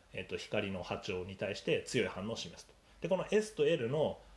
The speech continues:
えー、反応の違いによって、えー、我々の知覚できる、えっと、色味が、えー、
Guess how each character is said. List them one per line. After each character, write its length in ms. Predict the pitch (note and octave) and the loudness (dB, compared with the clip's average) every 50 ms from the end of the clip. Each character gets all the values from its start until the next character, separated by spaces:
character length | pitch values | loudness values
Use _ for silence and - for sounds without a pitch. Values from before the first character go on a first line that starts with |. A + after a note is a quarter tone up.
| - - - | -20 -14 -6
え 240 | - A2 G2+ F#2+ F#2+ | -4 -2 -2 -2 -2
ー、 60 | - | 2
反 240 | - C#3+ D3+ E3+ E3+ | 2 4 4 4 4
応 120 | F3+ F3 | 4 4
の 140 | E3 D3+ - | 2 2 0
違 420 | - - - C3 B2+ C#3+ D3 D#3 | 0 0 2 4 6 6 4 4
い 20 | D3+ | 2
に 100 | D3+ D3+ | 2 2
よ 100 | D3+ C#3+ | 2 2
っ 80 | C#3+ | 0
て、 460 | - - - F3 E3 C3 F#2 - - - - | -2 -2 2 2 4 4 2 0 -6 -10 -6
え 60 | A#2 | 0
ー、 20 | G2+ | 2
我 180 | G2+ A2 A#2 | 4 4 4
々 220 | B2+ C3+ C#3 C#3 C3+ C3+ | 4 4 2 2 2 0
の 260 | D3 D#3+ C#3 F2+ - - | 2 2 0 0 -2 0
知 180 | - - - - | 2 2 2 2
覚 400 | - A#2+ G#2+ - - - G2+ - - - - - - - | 2 0 -2 -2 -4 -10 -10 -12 -12 -18 -20 -20 -6 -2
で 100 | A2+ G#2+ | -2 -2
き 160 | - - A2 | -2 -2 0
る、 340 | G2 B2 D#3 B2+ E2+ - - - - - - - - | 2 2 2 2 0 -2 -6 -14 -20 -20 -20 -10 -10
え 120 | G#2+ F#2 - | -8 -8 -6
っ 40 | - | -2
と、 300 | G2 F#2 F2+ F2 F2 E2+ | 0 2 2 2 2 2
色 220 | G#2+ A2+ B2+ A#2 | 4 4 4 4
味 180 | A2+ A#2 A#2+ A#2 | 4 2 -2 2
が、 360 | G#2 G2+ G#2 G2+ F2 - - - | 4 4 4 4 2 -2 -6 -4
え 240 | F#2 F#2 F2 E2+ - | -4 -4 -4 -4 -4
ー、 280 | - - - C3+ C3+ | -4 -4 -4 -4 -4